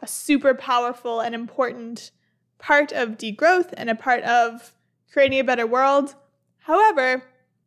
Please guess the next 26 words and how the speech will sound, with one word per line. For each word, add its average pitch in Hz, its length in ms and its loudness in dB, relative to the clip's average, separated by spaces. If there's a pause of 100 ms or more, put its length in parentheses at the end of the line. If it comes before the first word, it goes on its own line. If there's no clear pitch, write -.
(120)
after 415 300 2
World 330 240 2
War 262 160 0
Two, 254 260 -4
everything 240 560 0
went 226 220 -6
downhill. 220 500 -4 (420)
There 269 100 -4
was 277 120 -2
such 302 280 0
a 262 40 2
huge 311 760 0
shift - 540 -6
in, 247 100 -6
like, 226 180 -8
how 240 240 -2
things 240 380 -10
functioned 320 600 -6 (460)
because 254 600 -2 (800)
we'd 220 200 -6
just 226 200 -10
gone 226 180 -4
through 247 160 -6
two 262 180 -8
world 240 260 -2
wars, 294 440 2